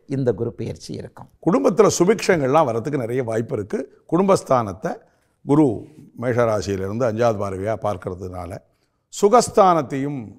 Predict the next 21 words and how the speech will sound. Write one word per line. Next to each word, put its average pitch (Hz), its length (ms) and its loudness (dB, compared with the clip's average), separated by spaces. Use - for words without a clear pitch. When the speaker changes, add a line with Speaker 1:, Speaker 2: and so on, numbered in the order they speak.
Speaker 2:
நாலாம் 147 340 4
இடத்தையும் 104 640 -10
குரு 98 160 -10
பார்க்கிறார். 101 540 -16
அதே 160 340 2
மாதிரி 170 680 0
வியாதிகள், 202 960 6
ரோகம், 165 560 0
ரிணம் 160 380 -2
இந்த 147 180 0
மாதிரியான 147 460 2
இருந்தது, 127 380 0
ஒரு 127 160 -2
சத்ருபாவம், 123 580 0
ஒரு 123 140 0
எமி-, 143 420 -2
எனிமிட்டிஸ் 117 720 -4
இந்த 131 140 -4
மாதிரி 135 160 0
இருக்கிறது 113 280 -6
எல்லாமே 101 380 -4